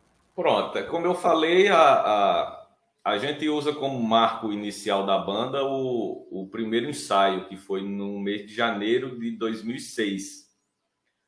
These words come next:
Apesar de sempre contar que o primeiro ensaio, ele necessariamente não é o primeiro ato, né, de uma banda, porque você primeiro tem as conversas, tem o bate-papo, né,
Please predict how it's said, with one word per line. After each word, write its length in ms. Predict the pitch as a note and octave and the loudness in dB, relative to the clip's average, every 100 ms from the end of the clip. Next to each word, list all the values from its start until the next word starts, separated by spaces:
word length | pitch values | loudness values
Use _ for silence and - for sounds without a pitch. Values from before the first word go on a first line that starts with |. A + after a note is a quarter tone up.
| _ - | _ -4
Apesar 380 | - B2+ C3+ | 0 2 0
de 100 | C#3 | -2
sempre 260 | C3+ E3 E3 | -2 -2 -2
contar 360 | E3 C#3 C#3+ D3 | -4 0 2 2
que 100 | E3 | 0
o 80 | |
primeiro 300 | F3 D#3 D#3 | -2 -2 -2
ensaio, 380 | D3 - C3+ C#3+ | -2 2 4 4
ele 160 | D3+ D3+ | 2 0
necessariamente 760 | D3+ D3+ - D3 C#3 C3 C3+ | -4 -6 -2 0 2 0 -4
não 100 | C#3 | -2
é 40 | C#3 | -2
o 100 | C#3 | -2
primeiro 440 | C#3+ C3 C3 G#2 | -4 -2 0 4
ato, 300 | F#2+ - G2 | 2 2 -2
né, 160 | F#2+ A2 | -6 -6
de 100 | A2+ | -6
uma 140 | G#2+ | -6
banda, 300 | F#2+ G2+ A2+ | -4 -2 -2
porque 880 | - C3 - - B2+ A#2+ A2+ F#2+ - - _ _ _ _ | -4 -8 -10 -8 -4 -2 0 -2 -6 -14 _ _ _ _
você 160 | - | -14
primeiro 340 | G2 A2+ A#2 A#2 | -8 -2 -2 -2
tem 100 | C3+ | -4
as 140 | B2+ | -4
conversas, 720 | - C3 G2+ A#2 B2 A#2 G2+ | -6 -4 0 4 4 2 -4
tem 120 | - | -8
o 40 | G2+ | 0
bate-papo, 880 | G#2 - - G2+ A2+ A2+ G#2+ G2+ G2+ | 0 0 -2 4 6 6 4 -2 -6
né, 360 | A2 A2+ - | -4 -4 -6